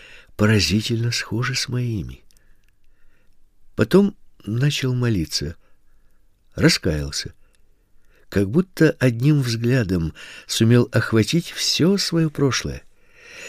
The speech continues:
Я почувствовал, что тяжелая ноша, с которой я ложился спать и вставал,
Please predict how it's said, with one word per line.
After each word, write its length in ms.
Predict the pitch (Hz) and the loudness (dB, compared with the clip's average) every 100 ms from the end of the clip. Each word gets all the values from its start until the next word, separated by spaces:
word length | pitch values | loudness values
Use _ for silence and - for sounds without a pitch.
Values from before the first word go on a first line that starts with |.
| - | -4
Я 160 | - 143 | 2 4
почувствовал, 640 | 160 151 185 - 170 160 | 6 4 4 4 6 6
что 240 | 147 - 143 | 4 0 2
тяжелая 560 | 139 131 170 156 151 | 4 4 4 4 4
ноша, 380 | 147 160 160 135 | 4 4 2 0
с 100 | - | -2
которой 400 | 120 113 143 139 | -2 2 2 4
я 60 | 127 | 4
ложился 480 | 113 131 135 - | 2 0 0 -2
спать 440 | 110 - 123 139 120 | -2 -2 -2 -2 -2
и 20 | |
вставал, 520 | 117 - 113 139 147 | -6 -4 -2 -2 -4